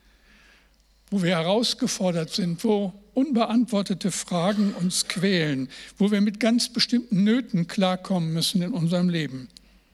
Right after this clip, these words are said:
Ich nenne mal nur ein paar und vielleicht findest du dich wieder.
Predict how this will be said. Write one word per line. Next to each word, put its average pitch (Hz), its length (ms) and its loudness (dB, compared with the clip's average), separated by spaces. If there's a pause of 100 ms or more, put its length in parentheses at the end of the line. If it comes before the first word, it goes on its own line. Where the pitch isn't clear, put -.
(600)
Ich - 140 -4
nenne 226 180 4
mal 190 160 0
nur 151 180 0
ein 151 220 -6
paar 165 300 -2
und 151 200 -10
vielleicht 196 440 -2
findest 220 380 0
du 220 60 0
dich 185 220 -2
wieder. 160 380 0